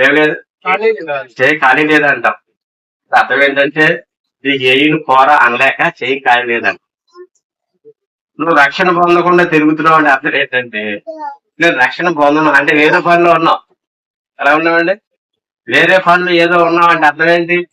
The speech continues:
Speaker 1: తోటలో డబ్బు, బంగారమో లోకంలో పడిపోయావు గ్యాస్ లేక, ఏమండి?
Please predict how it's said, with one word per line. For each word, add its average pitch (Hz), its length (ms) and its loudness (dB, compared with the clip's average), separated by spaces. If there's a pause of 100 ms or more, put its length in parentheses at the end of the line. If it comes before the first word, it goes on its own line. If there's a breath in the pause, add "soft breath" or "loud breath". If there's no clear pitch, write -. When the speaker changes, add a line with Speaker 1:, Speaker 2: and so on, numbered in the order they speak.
(880)
Speaker 1:
తోటలో 151 760 4
డబ్బు, 143 540 2
బంగారమో 135 680 0
లోకంలో 139 460 -2
పడిపోయావు 147 600 0
గ్యాస్ 143 340 0
లేక, 143 340 0 (960)
ఏమండి? 156 360 0